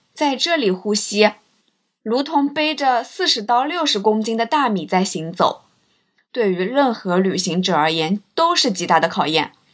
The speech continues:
推荐大家可以看看这部片子，讲述的就是第三集上的生命的故事，差异很大的人类生存的故事。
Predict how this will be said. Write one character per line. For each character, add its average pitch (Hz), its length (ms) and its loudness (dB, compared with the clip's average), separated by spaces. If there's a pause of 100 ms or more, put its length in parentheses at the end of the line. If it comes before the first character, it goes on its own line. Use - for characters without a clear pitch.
(680)
推 330 160 -4
荐 302 180 -2
大 277 160 0
家 277 180 -4
可 277 100 -4
以 208 80 0
看 311 200 -2
看 247 160 2
这 294 140 0
部 190 140 0
片 185 320 0
子， - 200 -2 (640)
讲 220 200 4
述 294 140 -4
的 277 100 0
就 277 160 2
是 269 120 0
第 269 180 -4
三 269 320 0
集 190 180 -2
上 202 220 2
的 190 80 0
生 226 220 0
命 226 180 0
的 185 80 2
故 180 220 -4
事， - 220 0 (600)
差 208 220 0
异 202 120 4
很 202 240 -4
大 180 200 2
的 170 120 0
人 160 240 0
类 180 220 2
生 208 260 0
存 208 240 -2
的 156 120 -2
故 - 180 -8
事。 - 240 0